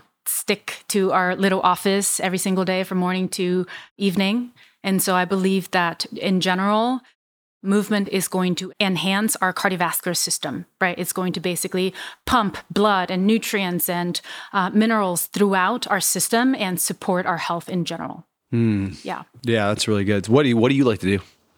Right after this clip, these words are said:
Speaker 2: What's your
Speaker 1: So
Speaker 2: go-to?
Speaker 1: for me, I like to do Pilates,
Speaker 2: Okay.
Speaker 1: and I'm also a runner. And then I do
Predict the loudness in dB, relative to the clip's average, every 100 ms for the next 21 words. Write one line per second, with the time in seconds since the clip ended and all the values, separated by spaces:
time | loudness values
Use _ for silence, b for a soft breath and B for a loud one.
0 | _ _ -10 -4 0 0 2 4 4 2
1 | 2 4 4 2 2 0 0 0 -2 -6
2 | B B 0 2 2 2 2 0 0 -2
3 | -2 0 0 0 0 -2 -2 -2 -4 -4
4 | -2 0 -2 -2 -2 -2 -2 -2 -2 -2
5 | -4 -2 -2 -2 -2 -2 -2 -2